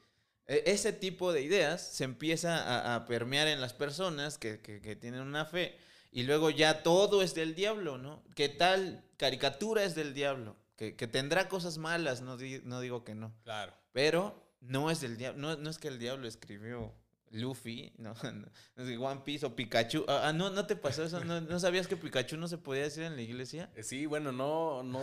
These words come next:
Speaker 2: precisamente así, pero sí
Speaker 1: <laughs>
Speaker 2: sabía que Pikachu, o bueno, había escuchado,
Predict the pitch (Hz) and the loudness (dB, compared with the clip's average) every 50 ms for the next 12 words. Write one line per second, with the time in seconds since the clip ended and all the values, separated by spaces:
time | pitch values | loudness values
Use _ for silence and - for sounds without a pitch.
0 | 135 - 139 139 131 131 135 131 135 139 139 143 143 135 - - 139 151 151 143 | -2 -2 -2 -2 0 -2 -2 -2 -2 -4 -2 -2 -2 -2 -2 -2 -2 -4 -4 -4
1 | 160 135 131 117 107 104 92 98 - - - - 117 120 120 117 113 127 120 120 | -2 -2 -2 -2 -4 -4 -6 -8 -12 -14 -10 -8 -6 -6 -4 -2 -2 -2 -2 0
2 | 123 123 120 123 123 - 123 113 107 107 101 90 92 104 110 104 - 107 98 - | 0 0 0 -2 -2 -4 -6 -4 -4 -4 -6 -8 -8 -10 -12 -8 -6 -8 -8 -6
3 | - - 117 117 117 120 113 127 127 131 143 147 143 135 127 127 127 131 143 151 | -6 -8 -6 -6 -4 -2 0 0 0 2 0 0 0 0 0 0 0 0 -2 -2
4 | 151 - - 160 151 - 170 147 147 151 156 160 160 | -4 -4 -6 -6 -4 -2 0 0 0 0 -2 -4 -4